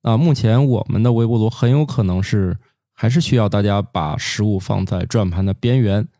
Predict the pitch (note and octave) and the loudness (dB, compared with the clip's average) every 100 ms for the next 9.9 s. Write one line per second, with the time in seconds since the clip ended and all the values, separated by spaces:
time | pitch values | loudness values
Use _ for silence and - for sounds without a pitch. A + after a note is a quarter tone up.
0 | _ _ _ A#2+ G#2 G2 A2 G#2 - D3 | _ _ _ 0 0 -2 -2 -2 0 -2
1 | C3 D3 C3 A2+ A#2 A#2 _ A#2+ C#3+ G3 | 2 0 2 0 0 -4 _ 0 2 2
2 | A2+ - A#2+ B2 A#2 F#2+ F2+ - - - | 0 2 2 2 0 0 -4 -6 -10 -18
3 | _ _ C3+ A#2 A#2 G#2 G2+ F2 G#2 F2 | _ _ -2 2 2 0 -2 -2 -2 -2
4 | - _ _ _ - F2+ F#2 F#2 F#2 F2+ | -6 _ _ _ -4 -2 -2 -2 -2 -2
5 | F2 F2 G2 G2+ C3+ C3+ - - _ - | -4 -2 -2 2 4 2 0 -8 _ -20
6 | - _ - A2 A#2 C3+ G2+ G2 C3+ B2+ | -20 _ -2 0 2 2 2 2 2 4
7 | G#2+ G#2+ B2 C3+ B2+ A2 G#2+ D3+ A2+ F#2+ | 2 0 2 2 2 2 2 2 2 0
8 | F#2 F2+ - G2+ A2+ G3 G#3+ A3+ G2+ - | -2 -2 -2 -2 0 2 2 0 -2 -4
9 | F2+ C#3 F3+ A2 - - - - G2+ | 0 0 0 -2 -2 -2 -4 -4 -4